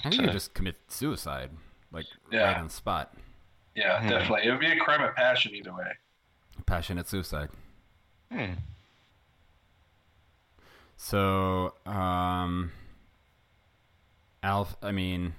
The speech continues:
Speaker 1: Willie gets into an argument with the principal about the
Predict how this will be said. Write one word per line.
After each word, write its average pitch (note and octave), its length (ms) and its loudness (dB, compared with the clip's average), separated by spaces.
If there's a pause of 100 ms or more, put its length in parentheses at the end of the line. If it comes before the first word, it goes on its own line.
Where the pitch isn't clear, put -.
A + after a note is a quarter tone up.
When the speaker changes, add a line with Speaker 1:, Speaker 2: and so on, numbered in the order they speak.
Speaker 1:
Willie G2 300 0
gets F#2 200 -2
into F2+ 520 -4
an E2 100 -4
argument E2 640 -4
with - 500 -12 (340)
the D2+ 200 -8
principal E2 680 -4
about D2+ 460 -4 (240)
the C#2+ 220 -8